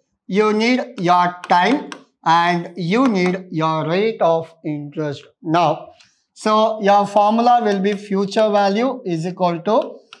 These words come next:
present value multiplied with one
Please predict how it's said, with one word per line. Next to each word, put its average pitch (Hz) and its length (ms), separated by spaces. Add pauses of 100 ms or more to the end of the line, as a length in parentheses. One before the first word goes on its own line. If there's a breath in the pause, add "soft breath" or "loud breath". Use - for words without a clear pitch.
(200 loud breath)
present 180 500
value 214 540
multiplied 190 680
with 240 360
one 180 560